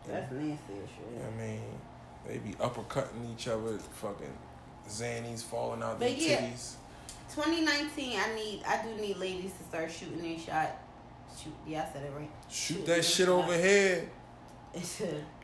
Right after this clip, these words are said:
Speaker 2: Hit it off. <laughs> How could he say that shit with a straight face?
Speaker 1: Like, listen.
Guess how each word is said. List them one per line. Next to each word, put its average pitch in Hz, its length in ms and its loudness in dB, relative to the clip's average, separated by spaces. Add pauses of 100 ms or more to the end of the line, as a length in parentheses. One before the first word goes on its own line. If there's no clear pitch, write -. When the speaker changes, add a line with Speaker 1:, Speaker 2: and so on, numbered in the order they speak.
Speaker 2:
Hit 156 100 4
it 147 120 8
off. 220 140 6 (480)
<laughs> 208 80 2 (680)
How 453 360 0
could 381 340 -6
he 302 80 2
say 320 260 -2
that 302 240 0
shit 294 120 0
with 277 180 4
a 247 80 -2
straight 240 420 0
face? 196 140 4
Speaker 1:
Like, 175 220 2
listen. 190 540 -4